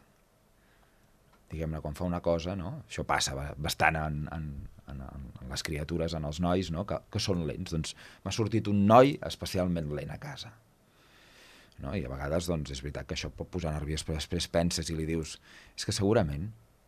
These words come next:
el més revolucionari que es pot ser avui en dia és ser lent». La manera de poder estar en un mateix i donar-se'n als altres. La manera de poder tenir una atenció plena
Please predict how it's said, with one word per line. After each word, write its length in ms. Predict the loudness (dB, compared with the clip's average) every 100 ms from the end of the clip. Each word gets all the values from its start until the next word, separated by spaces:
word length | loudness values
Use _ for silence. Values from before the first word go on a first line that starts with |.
| _ 2
el 140 | 6
més 160 | 10 10
revolucionari 840 | 10 10 10 8 2 0 2 2
que 80 | 0
es 80 | -2
pot 160 | -4 -2
ser 160 | -2
avui 180 | 2 0
en 140 | 0
dia 240 | -4 -8 -10 -14 _ _ _ -4
és 80 |
ser 220 | 0 4 4
lent». 260 | 4 0 -4 -12 -20 -20 -20 -20 -20 -20 -20 -20 _ -20 _ _ _ _ _ _ _ _ _ _ _ 6
La 140 | 8
manera 320 | 8 8 10
de 120 | 10 8
poder 380 | 8 10 10 10 2 -14 -18 -20 -20 -20 -20 -8 -4
estar 440 | 2 6 6 4 2
en 140 | 6
un 120 | 6 6
mateix 580 | 6 4 4 0 -8 -12 _ -6 0
i 60 |
donar-se'n 480 | 2 4 4 2 2
als 220 | 2 2 4
altres. 640 | 4 4 -2 -6 -8 -12 -18 -20 -20 -10 -2
La 100 | 2
manera 320 | 4 4 4
de 140 | 4
poder 220 | 2 2 2
tenir 280 | 4 2 2
una 180 | 2 4
atenció 460 | 4 2 4 4
plena 460 | 6 6 6 2 -2